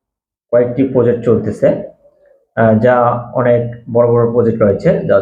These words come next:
ছয়তলা রয়েছে, চারতলা, পাঁচতলা, দোতলা, ডুপ্লেক্স, সব মিলিয়ে আমাদের প্রজেক্টগুলো চলতেছে এবং কিছু রানিং রয়েছে এবং কিছু ফিনিশিং কাজ চলতেছে।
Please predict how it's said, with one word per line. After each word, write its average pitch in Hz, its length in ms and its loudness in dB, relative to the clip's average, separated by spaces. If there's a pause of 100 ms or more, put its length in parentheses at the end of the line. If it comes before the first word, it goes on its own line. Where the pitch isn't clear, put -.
ছয়তলা 113 360 2
রয়েছে, 110 480 0
চারতলা, 110 640 -2
পাঁচতলা, 117 600 -2 (180)
দোতলা, 113 520 0
ডুপ্লেক্স, 113 420 -2 (180)
সব 147 260 -2
মিলিয়ে 170 200 2
আমাদের 117 540 0 (360)
প্রজেক্টগুলো 143 680 0 (400)
চলতেছে 165 420 0
এবং 135 320 -2
কিছু 139 300 0
রানিং 127 320 0
রয়েছে 143 360 2
এবং 147 320 -2
কিছু 127 360 -6
ফিনিশিং 135 320 -10
কাজ 107 300 -2
চলতেছে। 101 460 -4